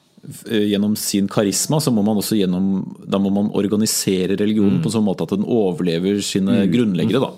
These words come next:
Speaker 3: Mm.
Speaker 2: Og nettopp, og der er man jo inne på det vi snakket om i sted, kirkestrukturer, eh, ritualer, bøker, materielle uttrykk av diverse, eh, diverse art, som, som er med på å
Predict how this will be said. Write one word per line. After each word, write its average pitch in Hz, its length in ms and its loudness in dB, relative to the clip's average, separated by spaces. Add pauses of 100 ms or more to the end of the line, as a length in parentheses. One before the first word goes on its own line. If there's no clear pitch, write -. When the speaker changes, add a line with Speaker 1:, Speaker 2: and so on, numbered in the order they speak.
(100)
Speaker 3:
Mm. 107 300 0 (280)
Speaker 2:
Og 110 60 -2
nettopp, 110 280 0 (120)
og 113 80 0
der 107 240 2
er 90 120 0
man 87 200 0
jo 87 80 0
inne 85 220 -2
på 85 100 -6
det 82 80 -2
vi 80 80 -4
snakket 82 200 -8
om 80 80 -4
i 85 40 -4
sted, 117 280 0
kirkestrukturer, 85 1500 -2 (160)
eh, 85 640 -2
ritualer, 85 640 -2 (460)
bøker, 85 540 -2 (360)
materielle 85 580 -2
uttrykk - 440 -8
av 85 60 -2
diverse, 85 280 -4 (560)
eh, 87 140 -4 (640)
diverse 87 320 -12
art, 95 300 -2
som, 90 320 0 (280)
som - 140 0
er 85 80 0
med 76 80 -8
på 87 80 -4
å 87 40 0